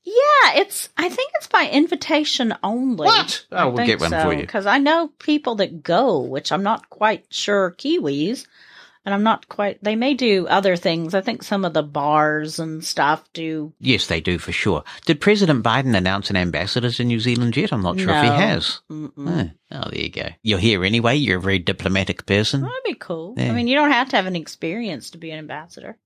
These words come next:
Speaker 2: Okay.
Speaker 1: I mean,
Speaker 2: No.
Speaker 1: some people, it's like, okay, I'm
Speaker 2: Yeah.
Speaker 1: n-, not sure what they,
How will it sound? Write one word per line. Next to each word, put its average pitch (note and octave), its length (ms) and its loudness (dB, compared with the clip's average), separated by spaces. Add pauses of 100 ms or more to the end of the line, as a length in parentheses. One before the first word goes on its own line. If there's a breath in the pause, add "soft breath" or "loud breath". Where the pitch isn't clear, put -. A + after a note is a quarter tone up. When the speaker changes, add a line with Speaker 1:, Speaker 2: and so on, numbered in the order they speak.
(240)
Speaker 2:
Okay. F2+ 400 -2 (420)
Speaker 1:
I - 60 -14
mean, - 80 -4
Speaker 2:
No. A2 240 2 (440)
Speaker 1:
some G3 180 -8
people, F3+ 420 -6
it's D#3 160 -12
like, D3 220 -6
okay, B2 640 -12
I'm D#3+ 200 -4 (400)
Speaker 2:
Yeah. D3 100 -14
Speaker 1:
n-, D#3+ 100 -20 (100)
not - 180 -14
sure D#3+ 200 -10
what D3 160 -14
they, C#3 160 -10